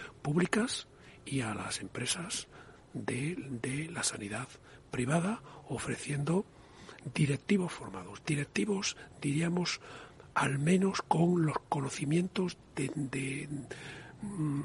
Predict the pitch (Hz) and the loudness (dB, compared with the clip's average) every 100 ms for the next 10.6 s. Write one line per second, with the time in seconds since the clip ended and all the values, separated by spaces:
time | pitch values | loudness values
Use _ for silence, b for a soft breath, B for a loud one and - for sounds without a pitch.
0 | - b b - 143 - - - - 143 | -6 b b 0 0 0 -2 -2 2 2
1 | 135 151 190 202 220 - - 139 - - | 2 4 6 6 2 -4 -6 -6 -6 -4
2 | 127 131 135 151 - 147 - - - - | -2 -2 -2 0 -2 -2 -4 -6 -8 -6
3 | 147 143 - - 131 - - - - - | -6 -4 -2 -2 0 -4 -6 -8 -6 -4
4 | 160 190 - 208 - B B B - - | -4 -2 -2 -2 -4 B B B -6 -6
5 | - - 120 120 - 165 185 - B B | -6 -6 -6 -6 -2 2 2 0 B B
6 | B - 135 143 - 170 180 - B B | B -2 0 2 4 6 6 4 B B
7 | - - - 160 165 143 - 110 101 - | 0 2 4 4 6 2 0 -2 -2 -2
8 | - - 180 165 143 147 147 180 180 - | -2 2 2 2 -2 -4 -2 -2 -2 -4
9 | - 117 117 147 156 170 151 160 151 123 | -4 -4 -2 -2 0 0 0 0 0 0
10 | 120 143 160 123 135 123 | 0 2 2 2 -2 -2